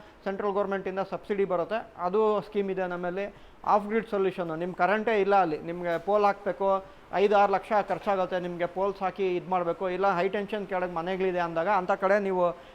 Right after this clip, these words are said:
ಪ್ಯಾನೆಲ್ ಹಾಕೋದಕ್ಕೆ, ಪ್ಯಾನೆಲ್ ಹಾಕಿ ನಿಮ್ಮ ಮನೆಗೆ ಕಂಪ್ಲೀಟಾಗಿ ಟ್ವೆಂಟಿ ಫೋರ್ ಅವರ್ಸ್ ಪವರ್ ಬರೋಂಗೆ ಮಾಡ್ಕೋಬೋದು. ಇಲ್ಲ ಹೈಬ್ರಿಡ್ ಸೊಲ್ಯೂಷನ್ನು,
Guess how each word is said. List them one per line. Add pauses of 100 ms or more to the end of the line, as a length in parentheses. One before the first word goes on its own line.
(120)
ಪ್ಯಾನೆಲ್
ಹಾಕೋದಕ್ಕೆ,
ಪ್ಯಾನೆಲ್
ಹಾಕಿ
ನಿಮ್ಮ
ಮನೆಗೆ (240)
ಕಂಪ್ಲೀಟಾಗಿ
ಟ್ವೆಂಟಿ
ಫೋರ್
ಅವರ್ಸ್
ಪವರ್
ಬರೋಂಗೆ
ಮಾಡ್ಕೋಬೋದು. (340)
ಇಲ್ಲ
ಹೈಬ್ರಿಡ್
ಸೊಲ್ಯೂಷನ್ನು,